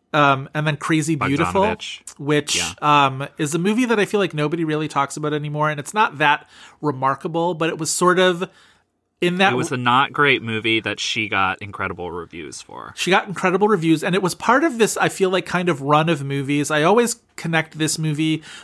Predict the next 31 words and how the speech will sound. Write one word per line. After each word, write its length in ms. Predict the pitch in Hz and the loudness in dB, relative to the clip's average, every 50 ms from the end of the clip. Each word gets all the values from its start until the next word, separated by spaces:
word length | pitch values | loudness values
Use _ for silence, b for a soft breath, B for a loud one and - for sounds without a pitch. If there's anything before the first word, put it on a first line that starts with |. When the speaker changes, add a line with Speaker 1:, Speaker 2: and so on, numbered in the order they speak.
| B | B
Speaker 1:
with 320 | B 143 151 151 143 135 131 | B 4 4 4 4 4 2
that 200 | 151 143 135 - | 0 0 0 0
Drew 200 | - 143 143 147 | -2 0 0 0
Barrymore 540 | 139 143 135 135 143 151 156 151 151 156 | 0 0 2 2 2 2 2 0 0 -2
movie, 300 | 147 147 147 139 147 147 | 0 0 -2 0 0 -2
Mad 360 | 139 135 131 127 131 135 135 139 | -2 -2 -2 0 0 0 0 -2
Love. 460 | 135 131 131 135 147 156 170 160 - _ _ _ _ _ _ _ _ _ _ _ _ _ _ - | -6 -6 -6 -6 -6 -8 -10 -12 -16 _ _ _ _ _ _ _ _ _ _ _ _ _ _ -10
And 160 | 123 123 123 180 170 127 | -6 -2 0 2 2 2
it 20 | |
Speaker 2:
Mm-hmm. 100 | 113 110 | 0 0
Speaker 1:
felt 280 | 123 - 196 214 254 - | 4 4 4 4 4 4
like 300 | 185 170 160 160 160 - B B B B B B | 4 4 4 4 0 -4 B B B B B B
we 140 | B 175 165 | B 0 0
have 320 | - 175 180 196 220 190 185 | 2 2 2 2 2 2 0
these 260 | 208 190 185 143 147 | -2 0 0 0 0
really 340 | 147 156 165 165 185 - - | 2 2 4 4 2 0 0
enigmatic, 760 | 147 151 160 160 147 143 147 143 139 135 139 139 - - - | 0 0 0 0 0 0 2 2 2 2 2 0 -2 -6 -12
talented, 720 | - - - 156 147 143 147 147 143 - - 151 143 139 139 | -10 -4 0 2 2 2 2 0 -2 -2 0 0 0 0 0
young, 640 | 143 135 127 143 135 135 135 139 139 139 139 127 - _ _ _ _ | -4 -4 0 2 2 4 2 0 -2 -6 -8 -8 -12 _ _ _ _
pretty 360 | - - - 165 151 147 147 | -10 -4 -2 0 0 0 0
blonde 440 | 143 131 139 139 135 135 135 135 139 | -2 -2 -2 2 2 4 4 4 2
actresses, 500 | 135 123 123 - - 135 - 156 147 143 | 2 2 2 0 -2 -4 -2 0 -2 -2
and 80 | 139 139 | -2 -6
we 80 | 131 | -6
don't 220 | 117 135 143 170 165 | -2 -2 -2 0 0
know 80 | 160 | 0
what 100 | 156 160 | 0 0
to 100 | 160 - | -2 -2
do 160 | 139 127 156 160 | -2 0 0 2
with 160 | 156 143 120 | 2 0 0
them. 300 | 135 127 123 120 120 | 0 -2 -2 -4 -6